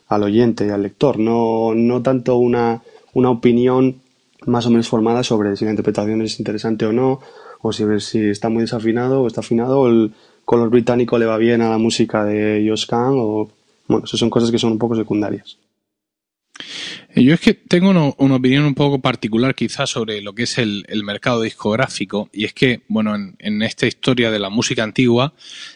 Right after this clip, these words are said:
Speaker 2: hay un punto de inflexión y es cuando se comienzan a, eh, no ya a ejecutar, sino a grabar, eh, interpretaciones con instrumentos antiguos y con criterios,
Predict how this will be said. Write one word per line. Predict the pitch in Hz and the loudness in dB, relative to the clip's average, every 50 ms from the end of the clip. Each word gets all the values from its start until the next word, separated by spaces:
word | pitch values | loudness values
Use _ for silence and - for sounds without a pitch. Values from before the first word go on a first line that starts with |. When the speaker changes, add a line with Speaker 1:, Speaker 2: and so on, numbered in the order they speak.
| _ - | _ -4
Speaker 2:
hay | - 113 117 113 | -2 0 2 2
un | 117 110 104 | 2 2 0
punto | - 117 120 113 - 117 | 0 0 0 0 0 -2
de | 110 107 | -2 -2
inflexión | 101 - - 104 98 - - - 143 143 139 131 127 | -2 -4 -4 -6 -4 -4 -6 -2 0 0 0 0 -2
y | 107 101 | -2 -4
es | 101 - - | -4 -6 -4
cuando | - 107 104 98 101 95 | -4 -4 -2 -2 -2 -2
se | - - 98 | -2 -4 -4
comienzan | 90 92 92 104 113 120 120 110 - - 113 113 113 117 110 - | -4 -2 -2 0 0 -2 -2 -4 -4 -4 -2 -2 -2 -2 -4 -6
a, | - 92 104 101 101 95 95 92 92 95 95 92 - - | -6 -6 -4 -4 -2 -4 -4 -4 -6 -6 -8 -12 -14 -10
eh, | - 107 107 101 95 92 87 | -6 -4 -4 -4 -4 -6 -4
no | 82 104 113 127 135 | -2 0 2 2 4
ya | 135 139 131 | 4 2 0
a | |
ejecutar, | 117 - - 113 104 107 107 104 123 127 135 123 - | 0 -2 -4 -4 -2 -2 -2 0 0 0 0 -2 -4
sino | - - 120 113 107 104 | -6 -6 -4 -4 -2 -4
a | 101 98 98 | -4 -4 -6
grabar, | 101 101 101 101 113 123 131 131 131 _ _ _ _ _ _ _ _ _ - | -6 -6 -4 -2 -2 -2 -2 -2 -4 _ _ _ _ _ _ _ _ _ -12
eh, | - 98 98 98 | -8 -8 -6 -6
interpretaciones | 101 95 107 98 - 101 98 95 - - 117 113 123 - | -6 -8 -8 -6 -6 -4 -6 -4 -4 -2 -2 -2 -2 -2
con | - 131 113 | -2 -2 -2
instrumentos | 104 95 - - 104 98 110 117 123 113 - 123 113 110 - | -2 -4 -4 -4 -4 -2 -2 -2 -2 -2 0 0 0 0 0
antiguos | 107 95 95 - - 170 165 143 139 151 165 - - | -4 -6 -6 -2 0 2 2 4 4 4 2 2 0
y | 113 | -4
con | 110 113 98 98 - | -2 -2 -2 -2 -4
criterios, | - - 98 90 110 113 113 113 110 107 - | -6 -8 -4 -2 -2 0 2 2 2 0 -2